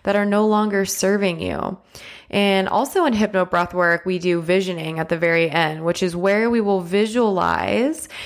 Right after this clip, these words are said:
your most empowered self. So you'll be able to see a more beautiful story or a new positive perspective. And this is where we start to really fire and wire new neurons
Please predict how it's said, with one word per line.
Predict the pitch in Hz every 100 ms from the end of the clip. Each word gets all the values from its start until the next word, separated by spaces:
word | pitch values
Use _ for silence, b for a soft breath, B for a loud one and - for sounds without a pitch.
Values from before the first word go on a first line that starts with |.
| B
your | 196 190
most | 185 196 247 - 214
empowered | 202 - - 208 202 202 190
self. | - - 196 - - - B B
So | - 208
you'll | 208 214
be | 262
able | 254 254
to | 247 202
see | - - 214 214 202
a |
more | 190 180 180
beautiful | 185 180 - 165
story | - - 214 240 240 233 226 214 B B
or | 196 190
a |
new | 190 196 208 202
positive | - 90 196 185 180 180
perspective. | 160 156 - - 254 - 254 240 226 220 B -
And | 214
this | 262 320
is | 359
where | 262 226 226
we | 220 214
start | - - 208 214
to | - 214
really | 190 226 240
fire | 226 - 202 220 226 214
and | 185 180
wire | 175 196 196 185
new | 175 196 233
neurons | 208 240 208 175 170 170